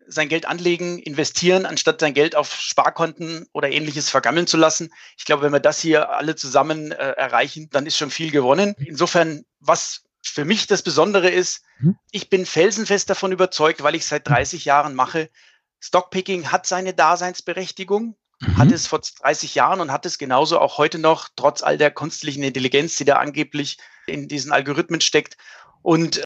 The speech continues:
Speaker 1: ich weiß, dass man überdurchschnittliche Renditen erzielen kann, tatsächlich,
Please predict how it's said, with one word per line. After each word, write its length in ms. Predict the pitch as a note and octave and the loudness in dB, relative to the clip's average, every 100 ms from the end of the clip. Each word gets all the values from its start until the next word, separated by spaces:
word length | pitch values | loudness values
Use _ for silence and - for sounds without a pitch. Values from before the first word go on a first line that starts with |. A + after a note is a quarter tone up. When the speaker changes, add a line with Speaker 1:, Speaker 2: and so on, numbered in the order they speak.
| - | -4
Speaker 1:
ich 180 | F#3+ - | 0 2
weiß, 460 | C#3 E3+ - - - _ - | 4 4 2 -2 -8 _ -2
dass 200 | E3+ E3 | -2 0
man 200 | D#3+ E3 | -2 -2
überdurchschnittliche 840 | F3+ F#3 E3+ E3 D#3 D#3 C#3+ C#3+ | 0 0 0 -4 -6 -8 -4 -4
Renditen 400 | B2+ D3 - C#3+ | -4 -6 -10 -6
erzielen 520 | B2+ - - D#3 E3 | -4 -4 0 2 2
kann, 260 | - D3 C#3+ | 2 0 2
tatsächlich, 720 | C#3+ C#3+ - C#3 D3+ D#3 | 2 2 0 0 -2 -2